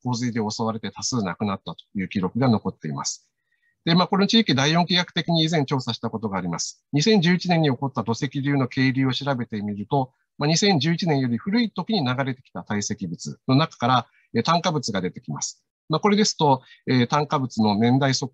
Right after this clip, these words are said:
定をすることができて、まあ、木が死んでから何年経ったかがわかる。十八世紀後半の渓流がたくさん出てきました。で、この方法だと、まあ、千七百八十八年と特定はできませんが、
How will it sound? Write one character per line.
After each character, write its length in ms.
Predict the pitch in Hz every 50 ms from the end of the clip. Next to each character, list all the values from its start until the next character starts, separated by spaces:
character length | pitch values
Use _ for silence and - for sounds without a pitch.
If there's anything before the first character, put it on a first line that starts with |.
| _ _
定 100 | 107 92
を 80 | 90
す 140 | - - 90
る 60 | 87
こ 100 | - 85
と 100 | 82 -
が 120 | - 80 76
で 100 | - 76
き 120 | - -
て、 260 | _ - 117 110 104 - _ _ _ -
ま 80 | 135
あ、 20 | 127
木 140 | - 208 165
が 100 | 160 -
死 120 | - 143
ん 40 | 131
で 100 | 120 110
か 80 | 113
ら 80 | 92 90
何 200 | 98 110 120 123
年 140 | 123 123 113
経 100 | - 113
っ 60 | -
た 100 | - -
か 120 | - 151
が 100 | 107 85
わ 120 | 78 69 -
か 100 | - 123
る。 80 | - _ _ _ _ _ _
十 140 | - 143 151
八 120 | 147 185 170
世 200 | - - 160 131
紀 120 | 120 104
後 180 | - 156 156 143
半 220 | 160 160 160 160
の 180 | 156 151 151 -
渓 260 | - - 147 143 139
流 160 | 143 147 156
が 100 | 151 -
た 100 | - 123
く 60 | -
さ 140 | - - 117
ん 40 | 113
出 80 | 110
て 120 | - 180 -
き 100 | - 143
ま 80 | -
し 80 | - -
た。 60 | _ _ _ _ _ _ _ _ _ _ _ _
で、 80 | - 147
こ 100 | - 202
の 80 | 226 233
方 160 | 247 262 240
法 180 | 240 262 247
だ 100 | 247 240
と、 100 | - 175
ま 80 | 151 143
あ、 40 | 123
千 240 | - 196 214 220 208
七 200 | 208 202 196 196
百 200 | 208 - - 135
八 240 | - 131 - 175
十 120 | 160 185 180
八 280 | - - 170 - 165
年 140 | 165 165 160
と 100 | - -
特 160 | - - - _ _ -
定 120 | 196 190
は 120 | 190 185 156
で 100 | 160 -
き 100 | - 170
ま 160 | 165 165 156
せ 180 | - 170 160
ん 80 | 139 123
が、 220 | 135 147 143 139